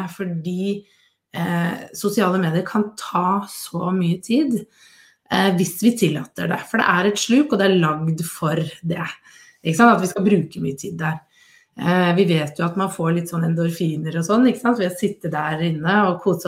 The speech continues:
oss. Ehm, og det viktigste vi kan gjøre for oss selv er faktisk å logge av og skru av varsler og bare huske på at det er jobb. Det er liksom det jeg prøver å, å,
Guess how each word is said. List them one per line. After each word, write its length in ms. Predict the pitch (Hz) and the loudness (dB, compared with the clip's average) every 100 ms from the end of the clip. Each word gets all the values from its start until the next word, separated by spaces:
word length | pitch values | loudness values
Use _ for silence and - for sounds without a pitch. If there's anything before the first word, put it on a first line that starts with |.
| 233 | 4
oss. 160 | 339 - - - - - _ | 2 -2 -12 -20 -20 -20 _
Ehm, 760 | - 190 185 190 196 208 208 208 - - _ | 0 4 6 6 6 6 4 2 -10 -16 _
og 460 | - 214 220 208 - 208 | 0 4 4 2 -4 -2
det 140 | 220 | 0
viktigste 680 | 240 269 - - 160 - 190 | 0 -2 -8 -12 -12 -10 -6
vi 80 | 214 | -6
kan 300 | 214 180 190 208 | -4 -2 2 4
gjøre 240 | 175 160 | 4 0
for 240 | - 180 | -2 -2
oss 140 | 208 - | -2 0
selv 260 | 240 285 | 2 4
er 160 | 160 160 | 2 0
faktisk 400 | 170 170 170 202 | -4 -4 -4 2
å 60 | 220 | 4
logge 420 | 262 180 - - 208 | 4 0 -8 2 4
av 300 | 311 359 208 | 6 4 0
og 60 | |
skru 440 | - - 247 214 170 | -6 2 4 4 4
av 160 | 185 | 2
varsler 640 | 160 - - 170 196 262 208 | -2 -4 -8 -2 0 0 0
og 80 | |
bare 320 | 202 175 190 220 - - _ _ - | 2 4 2 0 -6 -20 _ _ 2
huske 580 | 285 - - - 226 220 | 2 2 -10 -4 -2 0
på 160 | 185 202 | 4 4
at 200 | - - | 2 -2
det 140 | 196 | 2
er 100 | 220 | 4
jobb. 320 | 220 277 202 143 - _ - _ 220 | 6 4 2 -2 -8 _ -20 _ 4
Det 60 | |
er 20 | |
liksom 220 | 233 220 214 | 4 6 6
det 140 | 196 | 6
jeg 100 | 202 | 4
prøver 380 | 202 180 160 160 | 4 2 2 0
å, 80 | 165 | 0
å, 200 | 160 | 0